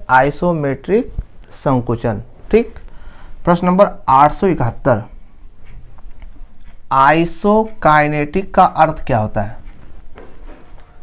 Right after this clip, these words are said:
आइसोकाइनेटिक का अर्थ क्या होता है? ठीक है, सही जवाब होगा कुछ गति, इसका अर्थ होता है कुछ गति, यानी कुछ मोमेंट।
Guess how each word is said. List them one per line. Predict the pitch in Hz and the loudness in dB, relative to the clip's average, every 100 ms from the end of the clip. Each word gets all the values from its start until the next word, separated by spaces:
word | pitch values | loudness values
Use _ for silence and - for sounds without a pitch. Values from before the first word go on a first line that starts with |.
| - - 123 | -16 0 4
आइसोकाइनेटिक | 131 135 156 151 202 208 208 151 143 143 143 143 180 180 | 6 6 4 4 4 4 4 4 4 4 2 2 -2 2
का | 180 | 2
अर्थ | - 156 165 - | 4 2 0 2
क्या | 170 135 | 4 4
होता | 110 110 104 | 2 -4 -6
है? | 101 - - - - - - - - - | -8 -14 -20 -20 -20 -20 -20 -18 -14 0
ठीक | 196 196 | 2 4
है, | 185 - - - - - - | 2 0 -12 -14 -14 -6 2
सही | 165 | 6
जवाब | 175 175 170 | 8 8 6
होगा | 175 208 240 - - - - | 6 4 2 -8 -14 -14 -6
कुछ | 220 233 - 196 | 0 0 -2 -6
गति, | 135 135 - - - - - - - - - - - - - - - - - | 2 4 4 2 -14 -14 -16 -16 -16 -14 -16 -16 -16 -16 -16 -18 -16 -16 -10
इसका | 123 - 160 | -4 4 4
अर्थ | 151 165 165 | 4 2 0
होता | 139 156 | 2 4
है | 165 165 - | 4 -2 -6
कुछ | - 196 - 214 | -4 -4 -2 -4
गति, | 135 120 120 - 123 - - | 0 0 0 0 -2 -4 -8
यानी | 131 151 | -6 -6
कुछ | - 190 - 151 | -2 -4 -4 -4
मोमेंट। | 120 117 117 123 104 - | -2 0 0 0 0 -6